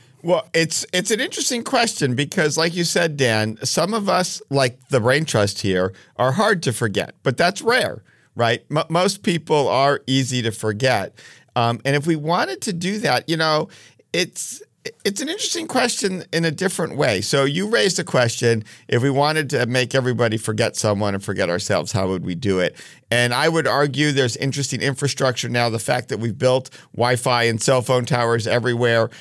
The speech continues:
we have an underlying infrastructure to do this. But I do think we also want to ask the question, you know, which I know is Ben's burning question, so I hate to take this from you, Ben, but I'll let you answer it, is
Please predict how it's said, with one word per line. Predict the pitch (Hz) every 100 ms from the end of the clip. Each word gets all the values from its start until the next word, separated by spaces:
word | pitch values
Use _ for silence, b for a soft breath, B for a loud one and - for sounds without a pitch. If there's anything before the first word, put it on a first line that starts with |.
| B
we | 120 127
have | 143 139
an | 131
underlying | 143 147 135 131 123 120
infrastructure | 127 123 123 - 117 104 110
to | 98 98
do | 117 147
this. | 113 78 - - _ B B B _
But | 143
I | 143
do | 139 262
think | 294 -
we | 185
also | 147 220 -
want | 196 156 127
to | 95
ask | 117 110
the | 110
question, | - 107 101 - 101 98 101 B B B B -
you | 127
know, | 117 110
which | 117 127 -
I | 127 131
know | 143 185 185
is | 147
Ben's | - 147 151 120
burning | 117 131 139 113
question, | - 110 - 90
so | - 110
I |
hate | 123 135
to | 131
take | 147 143
this | 120
from | - 107
you, | 101
Ben, | 98 110 107
but | 110
I'll |
let | 110 131
you | 117
answer | 131 180 170 107
it, | 98
is | 110 110